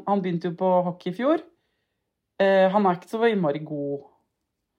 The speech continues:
håper ikke han hører denne episoden her, men han er jo ikke så veldig god.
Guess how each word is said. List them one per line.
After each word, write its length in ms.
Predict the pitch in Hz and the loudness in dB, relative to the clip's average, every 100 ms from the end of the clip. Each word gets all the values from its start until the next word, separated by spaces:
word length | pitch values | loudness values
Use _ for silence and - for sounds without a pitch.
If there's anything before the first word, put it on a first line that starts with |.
| _ _ - | _ _ -14
håper 160 | 139 135 | -10 -8
ikke 100 | 147 | -6
han 100 | 151 | -6
hører 100 | - | -8
denne 140 | 135 - | -10 -10
episoden 260 | - 135 | -8 -2
her, 80 | 151 | 4
men 80 | 175 | 4
han 80 | 180 | 4
er 60 | 160 | 2
jo 40 | |
ikke 300 | 214 196 175 | 2 -2 -2
så 80 | 196 180 | -2 0
veldig 280 | 175 143 156 | 0 -2 -2
god. 160 | 202 | 2